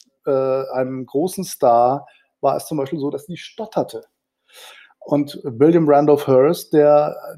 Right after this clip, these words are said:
äh, der größte Zeitungsmogul war, der Mann, der in Citizen Kane ja, äh, porträtiert wird und, äh, sich auch wiedererkannt hat und geklagt hat und so weiter,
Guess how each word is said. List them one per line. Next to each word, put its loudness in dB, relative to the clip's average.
äh, -12
der -2
größte -2
Zeitungsmogul -6
war, -4
der -2
Mann, -2
der 2
in -8
Citizen -6
Kane 0
ja, 0
äh, -6
porträtiert -2
wird 0
und, -6
äh, -4
sich -12
auch -6
wiedererkannt -4
hat -2
und -8
geklagt -6
hat -8
und -10
so -6
weiter, -4